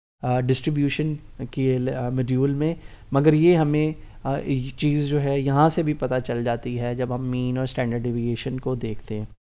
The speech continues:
इसी तरह हमारे पास जीपीए का मीन है कि जो हमने सैंपल लिया उसमें जो एवरेज स्कोर आया स्टूडेंट्स का जो बारह सौ पैंतालीस स्टूडेंट्स जिन्होंने इसमें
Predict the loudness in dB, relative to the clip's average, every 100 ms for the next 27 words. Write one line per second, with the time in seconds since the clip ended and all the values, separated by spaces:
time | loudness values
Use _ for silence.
0 | _ _ -2 4 8 12 12 12 8 0
1 | 4 8 10 10 12 10 10 2 -2 0
2 | 2 4 4 6 8 10 8 8 6 4
3 | 2 0 -6 -4 2 4 4 2 -4 -6
4 | 2 4 4 2 2 2 0 2 0 2
5 | 2 0 -2 -12 -18 -14 0 2 2 4
6 | 4 4 0 -10 -2 0 8 10 10 10
7 | 8 4 2 6 6 6 4 2 0 -4
8 | -2 -2 -4 -2 -2 -2 -6 -12 _ _
9 | _ -6 -2 4 6 4 2 -2 0 2
10 | 2 0 -2 -8 -2 -2 0 2 4 4
11 | 2 0 4 4 4 2 0 0 0 2